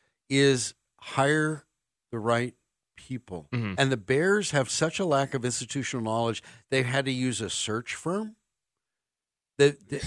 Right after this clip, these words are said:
Speaker 1: and the, and the search firm
Speaker 2: Ernie,
Speaker 1: actually
Speaker 2: Ernie Accorsi's
Speaker 1: No, and Ernie
Speaker 2: toupee.
Speaker 1: Accorsi was something separate,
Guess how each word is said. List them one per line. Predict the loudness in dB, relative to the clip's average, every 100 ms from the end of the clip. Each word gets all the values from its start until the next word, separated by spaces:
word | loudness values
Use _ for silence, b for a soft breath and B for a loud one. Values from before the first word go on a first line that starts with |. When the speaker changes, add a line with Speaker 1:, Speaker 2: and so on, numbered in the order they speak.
| 0
Speaker 1:
and | 4 6
the, | 6 4
and | 4
the | 4
search | 6 6 6 4
firm | 4 4
Speaker 2:
Ernie, | 4 4 6 6
Speaker 1:
actually | 8 8 6
Speaker 2:
Ernie | 2 0
Accorsi's | -2 -2 -2 -2 -2 -2 -4 _ _ _ 6
Speaker 1:
No, | 8 8
and | 6
Ernie | 6 6 6
Speaker 2:
toupee. | 8
Speaker 1:
Accorsi | 8 6 6 2
was | 2
something | 2 2 0 0
separate, | 2 6 4 6 6 4